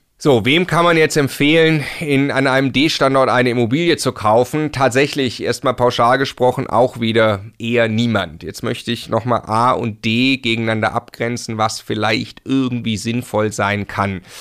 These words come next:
Also, ich kenne Leute, die erfolgreich Immobilien in D-Standorten gekauft haben und dort auch wirklich nennenswert und gute Cashflows machen. Das sind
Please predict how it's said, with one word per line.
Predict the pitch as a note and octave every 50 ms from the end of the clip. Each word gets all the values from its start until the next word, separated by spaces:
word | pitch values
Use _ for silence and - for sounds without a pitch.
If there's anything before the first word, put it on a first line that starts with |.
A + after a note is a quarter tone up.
| - - - - _
Also, | - G#2+ G#2+ G2+ G2+ F#2+ - - - _ _ -
ich | - A#2+ - - -
kenne | - C#3+ C#3+ C#3 C#3+
Leute, | B2+ G#2+ A2 G#2 G2+ G2+ - - G2+ F#2+
die | - A2+ -
erfolgreich | - G2 - - - - A2+ A2+ A#2+ - - - G#2+ G#2+ G#2 G#2+ G#2+ - - - - _
Immobilien | - - G2+ F#2 G2+ F#2+ F2+ - G#2+ G#2+ A2 A2 G#2+ G#2 G#2 G#2+ A2 -
in | - G2+ F#2 F#2+ F2+ -
D-Standorten | G#2+ G#2 G#2+ G#2 - - - G2 G#2 G2 - G2+ G2 F#2+ F#2+ F#2+ F#2 F2
gekauft | F#2+ - - - G2+ B2+ - - -
haben | E3 - E2+ E2+ - - - - - - - - _ _
und | - - G2 -
dort | G#2+ G#2 -
auch | - G2 F#2 F#2+ G2
wirklich | G2+ A2 A2+ - A#2+ A#2 F#2+
nennenswert | G2 G2 F#2+ F#2+ G2+ G#2+ G#2+ - - - G2+ G2+ G2+ -
und | - F#2+ F2+ -
gute | - G2 F#2+ - G2
Cashflows | - - - G2 - - - F#2 D#2+ F#2+ -
machen. | - - - F#2+ F#2+ - - - - - - - _ -
Das | B2+ A#2 - -
sind | - C#3+ D3 D3+ D#3 D#3 - - _